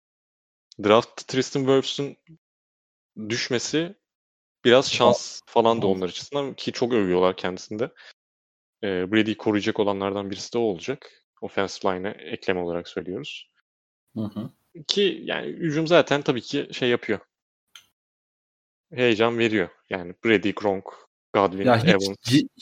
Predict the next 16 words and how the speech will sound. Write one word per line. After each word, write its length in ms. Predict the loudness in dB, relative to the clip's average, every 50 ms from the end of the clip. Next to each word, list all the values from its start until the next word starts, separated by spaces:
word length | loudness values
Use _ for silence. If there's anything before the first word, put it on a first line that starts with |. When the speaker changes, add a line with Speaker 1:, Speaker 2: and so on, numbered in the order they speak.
| -6
Speaker 2:
hiç 280 | -4 -2 0 0 0 4
girmeyelim 640 | 6 6 6 6 6 4 4 4 4 2 0 -2 -4 -6
şu 200 | -10 -12 -10 -4 -2
bu 220 | -2 -2 0 0 2
Brady, 580 | 6 6 6 6 6 4 4 4 4 2 0
Godwin, 680 | 2 4 4 4 2 0 0 0 0 0 0 -2 -6 -10 _ _ _ _ -12 -6
e, 60 | -4
Speaker 1:
Hı. 560 | -2 0 0 0 0 0 -2 -2 -4 -6 0
Speaker 2:
Mike 320 | 2 4 4 4 4 2 2
Evans'ın 300 | 2 2 2 2 0 0
ufak 260 | 0 -4 -4 -4 -6 -6
bir 60 | -6
sakatlığı 460 | -6 -4 -4 -4 -6 -6 -6 -4 -2
var 140 | -2 0 0
herhalde. 420 | 0 0 0 0 0 0 2 4
Yani 220 | 6 6 6 4